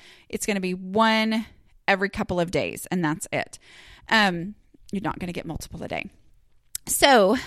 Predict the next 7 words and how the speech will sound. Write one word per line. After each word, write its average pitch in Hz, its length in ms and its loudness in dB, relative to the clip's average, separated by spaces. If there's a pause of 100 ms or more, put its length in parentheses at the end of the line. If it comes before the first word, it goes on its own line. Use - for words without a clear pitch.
(260)
um, 190 480 0 (760)
sign 254 280 4
up 285 120 2
for 339 100 0
the 277 200 0
email 269 440 8
newsletter. 247 580 6